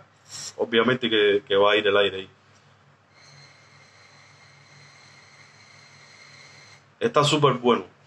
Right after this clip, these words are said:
Si lo haces, te vas a acordar de mí. Que tengan buen día. Gracias.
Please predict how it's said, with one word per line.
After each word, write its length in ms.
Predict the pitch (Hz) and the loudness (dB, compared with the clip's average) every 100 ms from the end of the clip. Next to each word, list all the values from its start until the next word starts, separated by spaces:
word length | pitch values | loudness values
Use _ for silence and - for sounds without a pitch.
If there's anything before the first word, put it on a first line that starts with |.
| - | -12
Si 200 | - 113 | -6 0
lo 160 | 123 | 4
haces, 320 | 156 151 156 147 - | 4 4 0 -2 -8
te 80 | 104 | -2
vas 100 | 117 | 2
a 80 | 127 | 2
acordar 260 | 117 110 104 | 2 0 -2
de 100 | 95 | -6
mí. 120 | 92 _ _ _ _ _ _ _ _ - | -16 _ _ _ _ _ _ _ _ -6
Que 100 | 107 | -2
tengan 300 | 123 127 123 | 0 0 2
buen 180 | 120 | 2
día. 260 | 117 110 87 - _ _ - | 2 0 -2 -8 _ _ -6
Gracias. 400 | 98 95 90 | -4 -4 -6